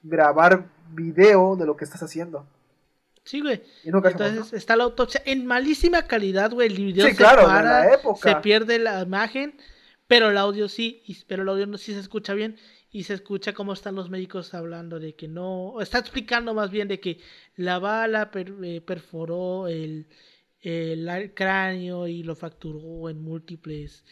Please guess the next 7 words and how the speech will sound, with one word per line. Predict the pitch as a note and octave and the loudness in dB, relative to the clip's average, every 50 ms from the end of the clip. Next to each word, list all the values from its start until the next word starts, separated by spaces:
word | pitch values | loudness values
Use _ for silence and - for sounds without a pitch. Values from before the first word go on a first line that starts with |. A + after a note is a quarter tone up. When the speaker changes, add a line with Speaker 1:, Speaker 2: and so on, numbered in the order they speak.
| _ _ _ _ _ _ _ | _ _ _ _ _ _ _
Speaker 2:
este, | _ - E3+ D#3+ D#3 D3 - _ _ - D#3 D3 D3 D3 C#3+ | _ -14 -12 -12 -12 -12 -16 _ _ -12 -10 -8 -8 -8 -10
partes, | - - F#3 F#3+ F#3+ F#3 F#3 F3+ F3 - - F3 E3 - - | -8 -4 -2 -2 0 0 -2 -4 -6 -10 -12 -12 -12 -12 -12
y | |
entró | E3 D3+ - E3 E3 D#3+ | -14 -12 -10 -10 -10 -10
por | - F#3 E3+ | -8 -8 -8
la | E3 D#3+ D#3+ | -8 -10 -10
parte | - E3+ E3 E3 E3 D#3+ - E3 D#3+ D#3+ D#3 D#3 D3+ D3+ D3+ | -8 -8 -8 -8 -8 -10 -10 -10 -8 -8 -8 -10 -10 -12 -14